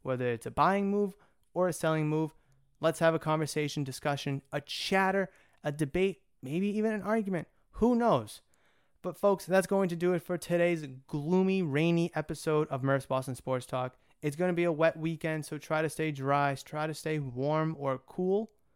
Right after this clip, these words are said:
because right now it's a little chilly here in the Rhode Island area after a blazing hot week. However, wherever you are,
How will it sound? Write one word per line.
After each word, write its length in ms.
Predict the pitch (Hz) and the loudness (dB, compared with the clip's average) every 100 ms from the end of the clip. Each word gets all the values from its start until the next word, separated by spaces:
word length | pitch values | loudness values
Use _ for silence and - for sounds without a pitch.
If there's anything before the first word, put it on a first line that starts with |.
| _ _ | _ _
because 180 | 143 135 | -8 -2
right 140 | 156 | -2
now 120 | 185 175 | 0 -4
it's 120 | 160 | -4
a 20 | |
little 240 | 156 160 | -4 -6
chilly 380 | 165 - 196 123 | -8 -6 -2 -2
here 280 | 113 127 123 | -4 -4 -4
in 340 | 135 127 127 123 | -2 0 0 -2
the 220 | 127 120 | -4 -6
Rhode 200 | 117 123 | -6 -4
Island 360 | 127 127 123 - | -2 -2 -2 -4
area 400 | 147 147 143 151 - _ _ - | -6 -4 -2 -4 -8 _ _ -6
after 300 | 143 139 147 | -4 -2 -2
a 140 | 135 | -2
blazing 580 | 131 131 120 139 139 135 | -2 -4 -4 -2 -2 -2
hot 260 | 110 120 120 | -4 -6 -6
week. 380 | 127 131 131 - _ _ _ - | -6 -6 -6 -16 _ _ _ -4
However, 500 | 139 156 196 180 190 | 0 2 2 2 2
wherever 440 | 165 - 208 202 | 2 4 4 4
you 200 | 190 185 | 2 2
are, 340 | 170 170 160 | 4 6 4